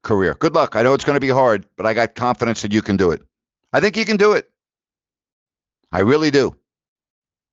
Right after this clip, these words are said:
I really do. And I really hope that Tyreek's family is gonna be okay now. I really do. I really hope that, as Andy said, he's a family man that has a few kids,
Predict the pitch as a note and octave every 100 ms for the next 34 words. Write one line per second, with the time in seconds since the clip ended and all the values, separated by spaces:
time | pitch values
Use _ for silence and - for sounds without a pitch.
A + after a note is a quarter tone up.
0 | _ F2+ F#2 A2 C3+ C3 A#2+ G2+ C#3 E3
1 | F#3 C#3+ C#3 C3 C3+ A2 - B2 A#2 A2
2 | - A#2 A2+ A2 - A2 G#2 G#2 G2 G#2+
3 | G#2+ A2 A2+ A2 _ _ _ _ _ _
4 | _ _ - A2 G#2 A#2+ B2+ A2 A2 E2+
5 | _ _ _ _ _ _ _ _ _ _
6 | _ _ _ - G#2+ B2+ D#3+ C#3 C#3 -
7 | A#2 G2 _ - G#2+ C3 C#3 B2 - B2+
8 | A2+ A2+ G2 - D3 D#3+ D3 C3+ C3 C3
9 | A#2+ _ _ _ _ _ _ _ _ _
10 | _ _ _ _ _ _ - A2+ B2+ A#2
11 | G2+ D#3+ F#3 - C#3+ C#3+ B2 -